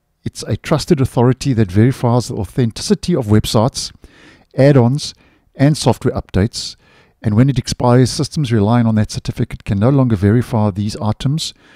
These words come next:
which may cause features like add-ons or secure media playback to stop working. So that's just a brief overview as to what a root certificate is all about.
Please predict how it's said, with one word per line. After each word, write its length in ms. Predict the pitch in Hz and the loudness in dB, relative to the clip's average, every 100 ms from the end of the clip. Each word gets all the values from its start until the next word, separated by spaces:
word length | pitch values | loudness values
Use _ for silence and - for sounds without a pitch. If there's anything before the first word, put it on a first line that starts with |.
| - _ - | -20 _ -6
which 240 | 117 - | -6 -2
may 200 | 117 113 | 0 0
cause 420 | - - 143 147 | 0 -2 0 0
features 420 | - 151 139 143 110 | -4 -10 -6 -4 -2
like 160 | 104 | -4
add-ons 480 | 107 117 110 113 104 | -2 -2 0 -2 -4
or 160 | - 95 | -8 -6
secure 380 | 123 - 143 131 | -6 -2 0 2
media 320 | 107 107 113 | 0 0 -2
playback 500 | - 110 107 104 - | 0 -2 0 -2 -4
to 80 | - | -12
stop 360 | - 101 - | -6 -6 -6
working. 380 | 104 98 - 80 | -2 -2 -2 -10
So 120 | - | -10
that's 200 | 85 127 | -6 -6
just 240 | - 123 107 | -4 -6 -4
a 80 | 90 | -8
brief 320 | - 113 131 | -2 -2 0
overview 460 | 123 107 95 107 | 0 0 0 -2
as 120 | 120 - | -2 -4
to 100 | 101 | -2
what 140 | 101 | 0
a 60 | 95 | 0
root 200 | 95 - | -2 -4
certificate 580 | 104 - - 101 110 87 | -6 -8 -6 -6 -6 -8
is 100 | - | -12
all 340 | - 98 95 | -8 -2 0
about. 440 | 82 113 101 - | 0 0 0 -4